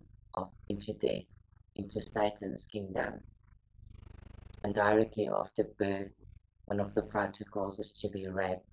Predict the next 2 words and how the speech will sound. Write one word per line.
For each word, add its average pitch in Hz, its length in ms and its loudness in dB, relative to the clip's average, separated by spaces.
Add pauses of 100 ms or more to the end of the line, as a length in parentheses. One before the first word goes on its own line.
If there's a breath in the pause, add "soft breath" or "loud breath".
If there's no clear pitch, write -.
(140)
three-way, 50 560 2 (1900)
which - 180 -2